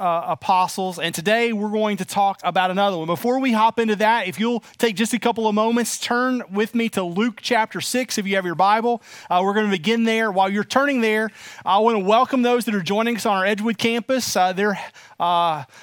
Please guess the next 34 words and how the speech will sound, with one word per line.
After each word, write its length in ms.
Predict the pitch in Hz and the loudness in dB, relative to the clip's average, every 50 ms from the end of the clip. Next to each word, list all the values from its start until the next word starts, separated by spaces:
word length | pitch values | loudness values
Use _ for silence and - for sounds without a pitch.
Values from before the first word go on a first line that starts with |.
| - - | -14 -6
linked 380 | 156 156 185 220 247 240 - - | -2 0 2 2 2 0 0 2
on 280 | 226 - 226 233 226 | 2 4 2 2 2
with 140 | 226 220 - | 0 0 2
us 220 | 240 233 214 - | 0 0 0 0
right 220 | - 233 214 202 202 | 0 0 0 0 0
now, 460 | 208 214 214 214 220 220 220 220 214 | 0 0 2 2 2 2 0 0 0
uh, 180 | 175 170 170 160 | -2 -2 -2 0
simultaneously, 1120 | - - 214 208 214 214 208 190 - 220 220 220 226 226 226 202 - 240 240 240 233 190 | 0 0 2 2 2 0 0 0 0 0 0 0 -2 -2 -4 -4 -4 -4 -4 -4 -4 -4
and 140 | 165 160 170 | -6 -4 -2
we're, 240 | 196 202 202 208 196 | -2 0 2 2 2
uh, 100 | 175 170 | 0 0
grateful 560 | 151 127 190 208 220 214 - - 226 214 208 | -2 -2 -2 -2 -2 -2 -6 -6 -6 -6 -6
to 160 | - - 170 | -6 -6 -6
have 380 | 147 139 185 196 208 208 175 180 | -4 -2 -2 0 0 -2 -2 -2
them 280 | 208 214 214 208 190 | -2 -2 -2 -2 -4
and 220 | 143 151 160 160 151 | -6 -6 -6 -6 -6
the 60 | 151 | -2
technology 640 | - - 214 190 180 190 185 196 202 208 190 160 185 | -2 -2 -2 0 0 0 2 2 0 0 -2 -4 -6
to 60 | 165 | -6
connect 340 | - - 196 208 208 196 - | -4 -4 -2 -2 -2 -2 -4
with 100 | 180 160 | -8 -6
them, 260 | 170 196 208 208 208 | -4 -2 -2 -2 -2
but 100 | 190 165 | -2 0
also, 480 | 160 190 220 202 - - 214 202 190 - - - - - - - - | 0 0 0 0 -2 -2 -2 -2 -4 -6 -12 -20 -20 -20 -12 -4 -2
uh, 20 | |
other 380 | 165 165 170 170 185 196 202 190 | 0 0 2 2 0 0 0 -2
people 300 | - 214 214 190 208 190 | -2 -2 -2 -2 -4 -4
that 100 | 185 175 | -4 -4
are 80 | 165 | -4
joining 280 | 139 190 196 196 196 190 | -4 -4 -2 -2 -4 -4
us 100 | - 190 | -4 -4
at 120 | 175 160 | -4 -2
home 400 | - 196 208 214 220 220 220 208 | -2 -2 -2 0 -2 -2 -2 -2
or 220 | 156 147 139 120 | -2 -4 -4 -6